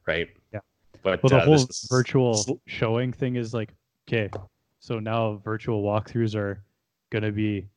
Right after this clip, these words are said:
Speaker 2: more prevalent. Good.
Speaker 1: Mm-hmm.
Speaker 2: But don't act like that wasn't around three years ago. <laughs>
Speaker 1: Yeah, that's very true, right? And then I guess the question is, is, you know, how does that <clears throat>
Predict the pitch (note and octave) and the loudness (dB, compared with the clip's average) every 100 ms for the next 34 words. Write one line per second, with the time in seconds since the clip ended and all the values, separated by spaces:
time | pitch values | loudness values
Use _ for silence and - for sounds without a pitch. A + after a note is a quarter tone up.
0 | _ _ A2 G#2 G2 G#2 G#2+ C3+ D3+ - | _ _ -10 -8 -6 -4 0 0 -2 -6
1 | _ _ _ - A3+ B2 D#3+ C#3 - - | _ _ _ 0 2 2 4 2 0 -10
2 | _ - - _ _ _ _ A2+ C3 B2 | _ -20 -20 _ _ _ _ 2 2 6
3 | C3+ C3+ B2+ - B2 B2 A#2+ A#2+ A#2+ A2+ | 4 6 2 0 -2 0 0 2 0 -2
4 | G#2+ A#2 A#2 G#2+ - _ _ _ _ - | 0 0 0 -2 -8 _ _ _ _ -8
5 | A#2+ A2+ C3 B2 A2 G2+ G2 - - - | -4 2 4 4 0 -6 -6 -8 -10 -20
6 | - _ F3 - E3+ - B2 A#2+ G2+ F#2+ | -20 _ -6 -4 -6 4 6 6 4 0
7 | - A#2 G2+ - B2+ A#2 F2 E2+ A2 C3+ | 0 0 0 -2 -2 0 0 0 0 0
8 | G#2+ G2+ F#2+ F#2+ F#2+ - F#2+ - F#2+ - | 0 2 2 2 0 -2 -10 -4 -4 -4
9 | F2+ F2 E2+ E2 - _ _ _ _ _ | -6 -6 -6 -10 -12 _ _ _ _ _
10 | G#2 G2 F2 F#2 F#2 F2+ F2 F2+ E2 - | 0 0 0 0 -2 -2 -2 0 0 -4
11 | _ _ - | _ _ -2